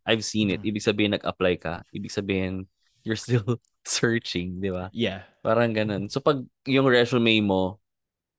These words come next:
Speaker 1: hindi mo na kailangan isulat and people are seeking you out, yun ang totoong validation.
Speaker 2: Oo,
Speaker 1: Once
Speaker 2: yun
Speaker 1: it's
Speaker 2: ang
Speaker 1: on,
Speaker 2: totoo.
Speaker 1: still on paper and you're passing it around, ibig sabihin, parang may kulang ka pa.
Speaker 2: Mm-mm.
Speaker 1: Sig-, regardless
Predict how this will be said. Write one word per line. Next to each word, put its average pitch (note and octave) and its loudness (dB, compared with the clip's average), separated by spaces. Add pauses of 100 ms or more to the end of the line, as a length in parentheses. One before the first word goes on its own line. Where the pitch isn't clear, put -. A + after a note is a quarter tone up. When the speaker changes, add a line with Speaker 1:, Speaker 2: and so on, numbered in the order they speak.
(800)
Speaker 1:
hindi G#2+ 0
mo A#2 4
na A2+ 4
kailangan G#2 2
isulat F2+ 0
and F#2 -6
people F#2+ 0
are F2+ 0
seeking F2 -8
you E2 -2
out, D#2+ -4
yun F#3 2
ang G#3+ 2
totoong G#2 2
validation. F2 -2
Speaker 2:
Oo, D3+ 8
Speaker 1:
Once D#3+ 6
Speaker 2:
yun G3+ 0
Speaker 1:
it's - 0
Speaker 2:
ang - -
Speaker 1:
on, D#3+ 4
Speaker 2:
totoo. - -4
Speaker 1:
still F#3 4
on D#3+ 4
paper G2+ 4 (480)
and B2+ 2
you're B2+ 4 (240)
passing A2 2
it - -2
around, F2+ 2
ibig A#2 -4
sabihin, G2+ -2 (240)
parang G#2+ 0
may A2 -4
kulang F2+ -4
ka E2 -10
pa. E2 -10 (420)
Speaker 2:
Mm-mm. C3 -4
Speaker 1:
Sig-, A2 -4
regardless G2 4